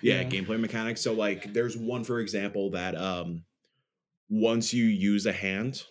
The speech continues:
Speaker 1: like, you're only allowed to use that hand. So, like, I would drop a straight,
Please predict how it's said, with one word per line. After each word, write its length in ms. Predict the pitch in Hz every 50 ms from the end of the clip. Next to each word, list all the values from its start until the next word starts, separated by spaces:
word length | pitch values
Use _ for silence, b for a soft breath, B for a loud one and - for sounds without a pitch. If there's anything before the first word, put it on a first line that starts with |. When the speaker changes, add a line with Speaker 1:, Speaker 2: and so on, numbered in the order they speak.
| _
Speaker 1:
like, 200 | - 104 95 90
you're 180 | 98 110 104 -
only 220 | 95 95 95 92
allowed 340 | 90 90 87 85 85 85 82
to 100 | - 92
use 280 | 85 82 85 82 80 -
that 200 | 87 80 78 -
hand. 300 | - 92 82 80 78 - -
So, 280 | - - - - 107
like, 440 | 98 95 92 90 87 - - - _ _ _ -
I 220 | 98 98 95 95
would 160 | 95 90 98
drop 240 | 87 - 98 85 85
a 60 | 90
straight, 460 | - - - 143 139 117 98 90 -